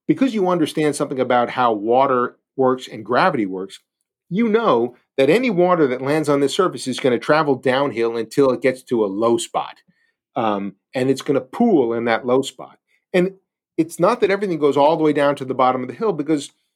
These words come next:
you can have little dips and valleys farther up the hill. So it's just a local low spot where, you know, the, the surface went down and then went up again. This is why you can have a lake at the top of a mountain. Um, so if you had an altimeter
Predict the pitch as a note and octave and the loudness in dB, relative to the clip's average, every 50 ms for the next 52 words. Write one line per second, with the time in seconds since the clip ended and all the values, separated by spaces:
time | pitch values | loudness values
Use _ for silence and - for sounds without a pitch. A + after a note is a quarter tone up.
0 | _ _ _ - E3+ F3 E3 F3 D3+ D#3+ D#3 D3 D3 E3 F#3 G#3 F#3+ E3 C#3 - | _ _ _ -8 -6 -4 -4 -2 -2 -2 -2 -2 0 0 0 2 2 0 -2 -2
1 | - E3 F3+ F3 - E3 D3 C#3 C#3+ D3+ D#3+ E3+ D#3+ D3 C#3 C3 B2 - - _ | 0 0 0 0 0 -4 -4 0 0 0 0 2 0 0 0 -2 -4 -10 -18 _
2 | _ _ _ _ _ _ - D#3+ D#3+ D#3 D3+ F3+ A3 A3 - A#2+ - G#2 F#2+ E2+ | _ _ _ _ _ _ 2 2 2 4 2 0 0 0 -4 -8 -6 -6 -8 -8
3 | E2 E2+ - _ _ _ _ _ - - C#3+ C#3+ C3+ C3+ - - G#3+ G#3 G#3 - | -8 -14 -16 _ _ _ _ _ 0 2 4 4 4 0 -4 -4 -2 -4 -4 -4
4 | - - C#3+ C#3 C#3 C#3 E3+ G#3 G3+ G3+ D3 B2 G#2+ G2 G2 _ _ _ - A2 | -8 -4 0 0 2 4 4 4 2 2 -2 -4 -4 -4 -12 _ _ _ -12 -4
5 | A#2+ A#2 G#2+ G2+ - - - - F#2+ D#2+ - - _ _ - B2 A#2+ A#2 A2 G#2 | -2 -2 -2 -2 -4 -8 -6 -4 -4 -4 -6 -10 _ _ -2 0 2 2 2 2
6 | - _ _ _ _ _ _ _ - - A#2 A2 G#2+ G#2 - _ _ - A#2 A2+ | -2 _ _ _ _ _ _ _ -10 -6 -4 -2 -2 -2 -4 _ _ -10 -10 -10
7 | _ _ _ _ _ _ - A#2+ - - E3+ D#3+ D#3+ C#3 B2 - C3+ B2 A#2+ - | _ _ _ _ _ _ -8 -6 -2 0 0 0 0 0 -2 0 0 0 2 2
8 | C#3 C#3 C#3 C#3 C3+ C3+ C3 C3+ C3 B2+ A#2+ A#2+ B2 A#2+ B2 B2 A#2+ - B2 A2 | 2 4 4 4 4 4 2 0 0 -2 -2 -6 -8 -8 -6 -6 -6 -4 -4 -6
9 | - G2 F2 F2+ G#2 A2 G#2+ G#2+ G#2+ G#2 A2 G#2 A2 G#2+ G#2 - - G#2 G#2+ G2+ | -6 -8 -14 -12 -12 -12 -10 -10 -4 0 0 2 2 0 -2 -2 -2 -2 -2 -2
10 | G#2+ G2+ A2 B2+ C3 B2 A#2+ - - _ _ _ _ _ _ - - - B2 - | 0 0 0 2 2 0 0 -4 -14 _ _ _ _ _ _ -14 -10 -8 -8 -2
11 | - B2+ B2 A#2+ A2+ F#2 A#2 G#2+ A#2+ B2 A#2 - F2+ E2+ _ _ _ _ _ _ | 0 0 0 0 -2 -6 -4 -2 0 -2 -2 -2 -6 -20 _ _ _ _ _ _
12 | _ _ _ - B2+ A#2 A2+ A2+ A2+ A2+ _ _ _ _ _ _ _ _ - - | _ _ _ -2 0 0 0 -2 -6 -10 _ _ _ _ _ _ _ _ -14 -2
13 | - F#3 E3+ D#3+ D3 C#3 - - _ _ _ _ _ _ _ _ - F3+ D#3 E3 | 2 4 4 4 2 -2 -4 -12 _ _ _ _ _ _ _ _ 0 0 0 0
14 | - D#3+ F#3 A#3+ B3 F#3 F#3 F#3+ E3 D3 C3+ - - D3 C3 B2+ A#2+ B2+ - - | -2 -6 -2 -2 -2 0 0 0 0 0 -2 -2 -6 -4 -2 0 0 -2 -2 -4
15 | - B3 B3+ F3 A2 F#2 E2 D#2 G2+ B2 | -6 -4 -2 -2 -4 -4 -6 -10 -14 _